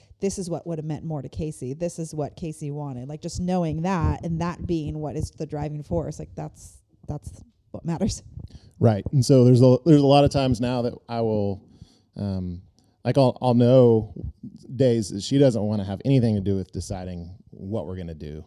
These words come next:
Speaker 2: Like, we have some set apart time that we, that we go out on,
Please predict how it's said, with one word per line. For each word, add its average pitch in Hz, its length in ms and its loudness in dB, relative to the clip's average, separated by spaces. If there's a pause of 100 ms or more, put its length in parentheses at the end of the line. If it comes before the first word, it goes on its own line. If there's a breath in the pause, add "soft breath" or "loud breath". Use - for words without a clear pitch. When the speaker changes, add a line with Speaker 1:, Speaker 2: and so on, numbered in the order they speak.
Speaker 2:
Like, 95 160 -14 (100)
we 95 160 -14
have 95 300 -12
some 127 180 -2
set 139 160 0
apart 117 240 -4
time 139 220 -6
that 101 80 -6
we, 107 220 -8 (760)
that 113 120 -6
we 98 120 -6
go 101 200 -6
out 98 140 -10
on, 90 180 -10